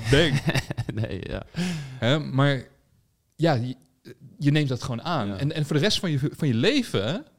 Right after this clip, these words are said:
Speaker 2: Ja.
Speaker 1: loop jij gewoon rond.
Speaker 2: Ja.
Speaker 1: En dan heb je het vijftien, twintig jaar later heb je het over, "Hey, ja, ja, ja, de vrede waar." Nee, f-, en dus, eh, ik kwam erop van, "Hey,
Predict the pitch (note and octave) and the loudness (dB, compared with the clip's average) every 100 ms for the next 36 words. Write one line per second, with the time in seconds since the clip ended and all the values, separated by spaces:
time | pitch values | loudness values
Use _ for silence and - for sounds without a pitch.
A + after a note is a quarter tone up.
0 | _ - F2+ E2+ - F#3+ A#3 C#3+ - A2+ | _ -6 -4 -2 4 4 6 2 2 0
1 | A#2+ F#3+ A#2 D3 - - - - - D#3+ | 2 4 2 0 -4 -6 -6 -10 -6 2
2 | D#3+ D#3 E3+ D#3 C3 A2+ - - C3 - | 4 4 4 4 4 2 -6 -12 -6 0
3 | G3 F#3 F3 C#3+ G3+ G#3+ D3+ D#3+ C#3+ F#3 | 0 2 -2 -2 -2 -4 -2 0 2 2
4 | F#3+ B2 B2+ E3+ F3 D#3 D3 B2+ C3+ E3+ | 0 2 2 2 2 2 2 0 0 2
5 | F#3+ D3 D#3+ F3 F3 F3 F#3+ C#3 G3+ G#3+ | 2 2 2 0 0 2 2 0 0 0
6 | C#3 A#2+ - G#3+ F#3+ - - D3 F3 - | 0 -2 -2 0 0 -4 -4 -2 0 -2
7 | - C3 C#3 - - F#3 E3 A2+ - C#3+ | -4 -8 -8 -8 -6 -4 -4 -6 -6 -6
8 | E3 | -4